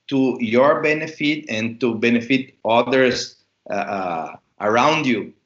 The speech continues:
positively, of course. That's why we share techniques. That's why we share knowledge. Even if you are from same, uh, team, another team, doesn't matter.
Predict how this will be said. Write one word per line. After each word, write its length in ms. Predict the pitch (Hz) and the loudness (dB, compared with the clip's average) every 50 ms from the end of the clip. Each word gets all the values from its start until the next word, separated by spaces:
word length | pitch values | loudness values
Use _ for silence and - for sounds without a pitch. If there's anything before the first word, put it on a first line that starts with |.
| - | -4
positively, 520 | 131 143 135 135 - 147 139 117 117 107 101 | -2 -2 0 0 0 0 0 2 0 -2 -2
of 240 | 98 95 - - | -4 -4 -8 -10
course. 420 | - 113 104 - - - - - - _ _ _ _ _ _ _ _ _ _ _ _ _ _ _ _ _ _ _ _ - | -8 -8 -8 -8 -8 -12 -18 -20 -20 _ _ _ _ _ _ _ _ _ _ _ _ _ _ _ _ _ _ _ _ -2
That's 260 | 143 175 175 - 185 | -2 -2 -2 -2 -6
why 440 | 190 180 170 165 165 165 151 147 135 | -6 -4 -4 -2 -2 -2 -2 -2 -2
we 340 | 135 131 131 131 127 123 120 | -2 -2 0 0 2 2 0
share 420 | 117 117 - - 120 117 120 120 - | 0 -2 -2 -2 -2 -2 -2 -2 -2
techniques. 500 | 127 117 113 113 120 127 127 117 120 - | -4 -6 -6 -4 -4 -4 -4 -4 -6 -6
That's 300 | - 110 110 131 - - 143 | -4 -4 -4 -4 -6 -10 -10
why 540 | 135 135 127 123 127 123 123 120 120 120 117 | -4 -2 0 0 0 0 -2 -2 -2 -4 -4
we 240 | 113 117 120 120 | -4 -4 -4 -2
share 340 | 117 - - 123 113 110 - - | -2 -2 -2 -4 -4 -4 -6 -6
knowledge. 840 | 117 117 117 117 120 120 120 120 117 117 - - - - - - _ _ _ _ _ _ _ _ _ - | -6 -4 -2 0 2 2 2 2 0 -2 -4 -6 -8 -8 -8 -12 _ _ _ _ _ _ _ _ _ -4
Even 340 | 180 233 254 262 269 254 240 | -2 -2 0 0 0 0 0
if 260 | 190 185 180 - - | 0 -2 -4 -8 -10
you 120 | 156 156 | -6 -2
are 420 | 151 160 156 156 147 143 - - - | 0 2 2 2 0 -4 -8 -10 -12
from 340 | - - 151 143 143 139 131 | -8 -4 -2 0 0 0 -2
same, 580 | 131 - - 156 156 165 170 170 165 160 151 | -2 -4 -4 -2 0 0 0 0 0 0 0
uh, 380 | 147 135 127 123 117 113 113 117 | 0 2 2 2 0 0 -2 -4
team, 520 | - - 165 165 165 165 160 151 143 135 127 | -4 -4 -4 -2 -2 -2 -2 -2 0 0 -2
another 640 | 113 90 90 110 117 131 151 165 160 147 131 120 | -2 -4 -4 -4 -2 0 0 0 0 0 0 -2
team, 480 | 117 - - - 165 165 160 151 143 127 | -2 -6 -8 -8 -6 -6 -4 -4 -4 -4
doesn't 460 | 131 143 147 143 147 139 131 120 117 | -4 -4 -4 -4 -2 -2 0 0 0
matter. 400 | 117 113 110 107 104 95 - - | 0 -2 -2 -2 -4 -6 -8 -12